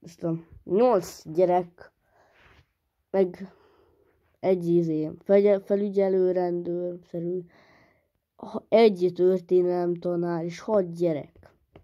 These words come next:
Hat gyerek és egy történelemtanár, amit mondtam az elején, élet-halál harcot vívnak, hogy az egyik szervük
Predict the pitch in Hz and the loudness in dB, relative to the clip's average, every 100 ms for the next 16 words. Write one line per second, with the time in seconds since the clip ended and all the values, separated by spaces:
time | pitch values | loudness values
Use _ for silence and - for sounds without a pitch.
0 | _ _ _ _ _ _ _ - _ - | _ _ _ _ _ _ _ -20 _ 0
1 | 247 214 196 220 233 247 247 190 220 214 | 2 2 0 2 2 0 -4 -8 -6 -6
2 | - 196 190 196 202 208 208 220 208 196 | -4 -6 -4 -4 -2 -2 -2 -4 -4 -6
3 | 180 - 196 180 180 180 214 262 302 - | -6 -8 -6 -2 -2 0 2 2 0 -4
4 | _ _ _ _ - 240 240 220 220 - | _ _ _ _ -6 0 4 4 2 -10
5 | - 214 214 208 208 196 202 208 208 208 | 0 2 4 4 4 2 2 4 6 6
6 | 208 190 175 - 175 190 208 185 165 143 | 0 -12 -12 -14 -8 -4 2 4 2 -2
7 | 156 180 170 190 262 254 214 - 196 196 | -8 -8 -6 -4 -4 -4 -10 -4 -2 -2
8 | 208 262 | -6 -12